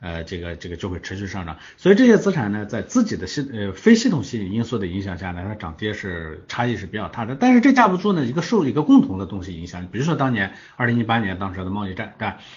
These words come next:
这东西呢，影响着两个国家各个方面，它不是光影响股票，它影响这个，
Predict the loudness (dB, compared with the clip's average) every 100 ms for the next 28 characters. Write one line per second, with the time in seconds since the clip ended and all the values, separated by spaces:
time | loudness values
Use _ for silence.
0 | -6 2 6 6 6 2 4 2 2 0
1 | -4 -6 -10 -2 0 0 2 2 2 -2
2 | -2 -2 2 4 4 0 -6 -4 0 0
3 | -2 -12 -20 -20 -12 -4 0 0 4 4
4 | 4 2 0 -2 -6 -8 -4 -2 -2 -2
5 | -4 -6 -10 -8 -8